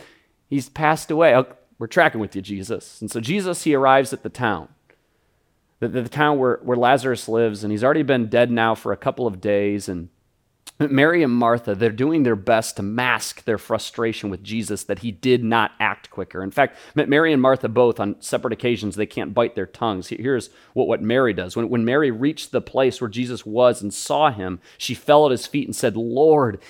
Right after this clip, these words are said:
if you had been here, my brother would not have died." And, and I would imagine at this point that all of Jesus' disciples, that they're doing their best to not grin and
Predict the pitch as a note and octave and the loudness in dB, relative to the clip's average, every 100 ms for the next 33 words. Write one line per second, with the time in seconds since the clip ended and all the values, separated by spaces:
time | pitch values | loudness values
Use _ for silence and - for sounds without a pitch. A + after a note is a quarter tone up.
0 | - C#3+ D#3+ D3+ A2 G2 - D3 E3 A#2 | -2 -2 2 2 2 0 0 4 4 2
1 | A2+ F2+ F#2+ A2+ G#2+ B2 D3+ D#3 B2 F#2+ | -4 -6 -2 -2 -2 2 6 6 4 -2
2 | G#2+ D3+ F3 A2+ G2 G2+ A#2 C#3+ C#3 - | -4 2 4 2 -2 -6 0 4 2 0
3 | - G#2 G2+ G2 G#2 G2 - - _ _ | -6 -8 -6 -2 -2 -2 -14 -20 _ _
4 | _ _ _ _ _ _ _ _ _ _ | _ _ _ _ _ _ _ _ _ _
5 | _ _ - C#3 C#3 C#3 D3 D3 C#3 C#3 | _ _ -2 0 0 2 4 4 2 4
6 | A#3+ A#3+ G#3 - D#3 - C3+ A2 A2+ D#3 | 2 2 -6 -4 -4 -2 -4 0 4 4
7 | F#3+ D#3 D#3+ D#3 C#3+ A#2 - B2 B2+ C#3 | 4 0 -6 -8 -10 -8 0 0 0 -4
8 | D3 D3+ C#3 A#2 G2+ C3+ B2+ B2 G#2+ A2+ | -4 -2 0 -2 -2 -4 -2 -6 -6 -6
9 | B2 - - - A#2+ - A#2+ A#2+ D3 C3+ | -6 -10 -14 -12 -12 -14 -12 -8 -6 -4
10 | C3 | -4